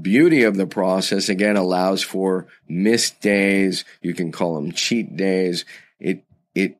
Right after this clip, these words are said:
it just allows you, because what happens is life happens and, and you may go three days without sticking to those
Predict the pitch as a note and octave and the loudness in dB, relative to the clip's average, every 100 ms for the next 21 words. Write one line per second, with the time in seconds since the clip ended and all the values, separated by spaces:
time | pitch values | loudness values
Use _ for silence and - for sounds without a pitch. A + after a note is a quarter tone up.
0 | - F#3 B2+ A#2+ A#2 G#2 G#2+ A#2 A#2 G#2 | -8 -4 -2 -2 0 2 4 4 2 2
1 | G#2 G2+ G2 F#2+ - _ - F2+ A2+ F#2+ | 0 0 -2 -6 -14 _ -6 0 0 0
2 | - _ _ F#2+ G2 G#2 A#2 A2+ G#2 G2 | -4 _ _ 0 0 2 0 0 0 0
3 | F#2 F2 F#2+ A#2 A#2+ A#2+ G#2 G2 G2+ G2 | -2 0 2 2 2 0 0 0 0 -2
4 | F#2+ F#2+ F2+ - G2 G2 G#2 A2 G#2 G#2+ | -2 -2 -4 -4 -4 0 0 2 2 0
5 | G#2 G#2+ G#2+ G#2 G#2+ G#2 F#2 F2+ G#2+ G2+ | -2 0 0 2 4 2 0 0 2 0
6 | - _ _ _ _ _ _ - - - | -2 _ _ _ _ _ _ -8 -6 -2
7 | A2+ G#2 G2+ F#2 G#2 F#2+ F#2 F2+ - | 0 0 0 0 0 0 0 -2 -6